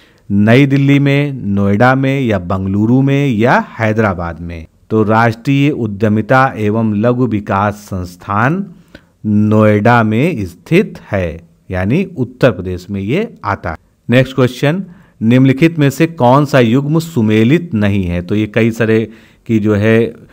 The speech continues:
खोजों के बारे में है कि खोजों का हमको मिलान करना है। पहले एक बार क्वेश्चन को पढ़ लेते हैं, फिर सही गलत के बारे में हम बताते हैं। तो मेसान की खोज किसने की थी? हिडेकी युकावा ने, सही है।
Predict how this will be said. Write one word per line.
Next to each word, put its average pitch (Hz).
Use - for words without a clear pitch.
खोजों 113
के 127
बारे 104
में 104
है 135
कि 175
खोजों 110
का 113
हमको 104
मिलान 101
करना 117
है। 156
पहले 107
एक 107
बार 107
क्वेश्चन 104
को 101
पढ़ 113
लेते 120
हैं, 151
फिर 123
सही 107
गलत 101
के 107
बारे 95
में 107
हम 104
बताते 90
हैं। 135
तो 135
मेसान 120
की 143
खोज 139
किसने 139
की 143
थी? 170
हिडेकी 120
युकावा 101
ने, 85
सही 117
है। 151